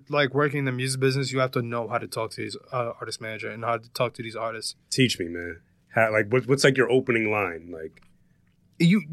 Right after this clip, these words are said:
Speaker 1: you just have to wait for them to get comfortable. It's like, it's like one of those things where I'm, uh, all right, so I'm gonna go to an example. You saw the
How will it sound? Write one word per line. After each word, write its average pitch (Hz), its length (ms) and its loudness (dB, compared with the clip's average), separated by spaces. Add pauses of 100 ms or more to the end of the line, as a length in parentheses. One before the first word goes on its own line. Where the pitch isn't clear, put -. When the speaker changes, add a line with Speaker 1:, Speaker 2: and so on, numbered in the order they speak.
(160)
Speaker 1:
you 175 140 8
just 185 160 6
have 185 120 6
to 156 80 4
wait 139 140 4
for 139 100 -2
them 131 160 0
to 123 60 -6
get 123 140 -8
comfortable. 107 500 -8 (200)
It's 147 220 2
like, 135 240 4
it's 143 240 0
like 139 200 4
one 131 140 0
of 135 60 0
those 123 180 -2
things 127 240 0
where 117 220 -6 (2750)
I'm, 180 260 2
uh, 143 60 -4
all 131 280 -6
right, 123 200 -6
so - 100 -4
I'm 147 60 -2
gonna 147 80 0
go 151 160 4
to 147 120 0
an 127 80 2
example. 123 380 -6
You 156 120 6
saw 160 380 6
the 123 340 -2